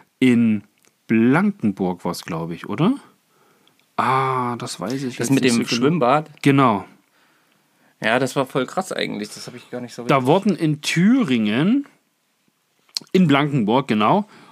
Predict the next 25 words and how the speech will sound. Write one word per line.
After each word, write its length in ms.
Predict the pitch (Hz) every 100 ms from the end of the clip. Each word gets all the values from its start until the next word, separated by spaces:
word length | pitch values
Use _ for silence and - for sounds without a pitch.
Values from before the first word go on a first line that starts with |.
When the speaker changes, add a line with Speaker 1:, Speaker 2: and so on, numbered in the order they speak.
| -
Speaker 1:
wurde 480 | 110 135 175 151 -
ein, 600 | 123 127 131 123 120 120 104 _ _ _ _ -
ein 180 | 120 113
Teich, 420 | - 147 202 -
soweit 380 | 123 107 107 110
ich 80 |
das 180 | 107 104
mitbekommen 460 | 123 - 113 110 104
habe, 200 | 101 117
ich 80 | 117
hab's 160 | 127
noch 60 | 120
schnell 160 | 120 120
überflogen, 480 | 110 - 147 120 - - 151
leer 340 | 117 135 185
gemacht. 520 | 226 220 285 - - _ _ _ _ _ _
Speaker 2:
Ja. 320 | 113 104 127 151 _
Speaker 1:
Und 400 | - 139 143 -
die 100 | 131
Fische, 520 | - 240 240 147 208 285 _ -
die 100 | 135
da 120 | 127
drin 460 | 113 123 131 123 113 _ _ _ _ _ -
rumgeschwommen 540 | 127 165 165 - 156
sind, 340 | 151 160 208